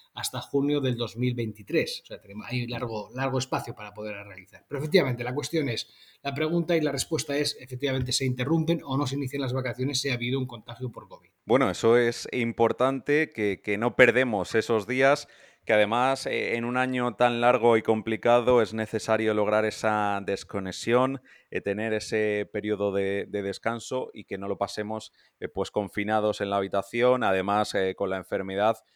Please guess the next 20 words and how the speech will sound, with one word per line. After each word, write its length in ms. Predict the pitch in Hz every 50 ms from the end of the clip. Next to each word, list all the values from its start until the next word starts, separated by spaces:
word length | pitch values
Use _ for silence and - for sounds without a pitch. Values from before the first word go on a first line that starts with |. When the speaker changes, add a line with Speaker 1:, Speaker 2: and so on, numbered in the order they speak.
| _ _ _ _ _
Speaker 2:
que, 140 | - 98 92
bueno, 300 | 90 110 120 110 92 -
que, 300 | 95 92 90 87 87 -
que 80 | - 104
la 140 | 95 98 98
podemos 280 | - 104 107 113 113
pasar 540 | - - 110 - - 113 107 107 104 107 104
de 100 | 95 107
forma 300 | - - 113 107 107 104
sintomática, 680 | - - 110 101 - 104 101 110 110 - 113 139 131 120
pero 200 | - 101 90 90
que 120 | - 92 -
también 300 | 92 90 92 101 101 -
puede 180 | 104 101 98
tener, 380 | - 101 98 98 101 101 95 - _ _ _ _ -
eh, 200 | - 98 98 95 -
unas 240 | 107 104 101 - -
consecuencias, 880 | 104 95 104 101 - 104 101 101 - - 107 104 101 101 101 98 -
eh, 320 | - 95 95 98 95 - - 87
importantes. 920 | 90 101 98 87 - 104 98 - 113 117 120 117 - 127 135 143 - -